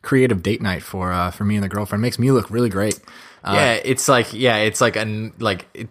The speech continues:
Speaker 2: makes you seem, like, annoyingly, like, it's just, like, no, like, you, like, somehow now all of a sudden you feel like you're in the business.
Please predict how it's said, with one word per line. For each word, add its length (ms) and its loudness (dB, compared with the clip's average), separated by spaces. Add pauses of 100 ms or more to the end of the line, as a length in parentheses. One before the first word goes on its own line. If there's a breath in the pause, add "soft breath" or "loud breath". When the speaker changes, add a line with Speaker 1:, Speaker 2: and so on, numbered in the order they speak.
Speaker 2:
makes 340 0
you 80 2
seem, 260 2
like, 220 0
annoyingly, 640 -4
like, 220 -2
it's 160 -6
just, 400 -6
like, 180 -2
no, 380 0
like, 340 -4
you, 160 -4 (440 loud breath)
like, 160 -4
somehow 500 2
now 320 0
all 160 -2
of 60 -2
a 40 -2
sudden 300 -4
you 80 -8
feel 220 -4
like 180 -6
you're 100 -4
in 140 -8
the 60 -6
business. 600 -6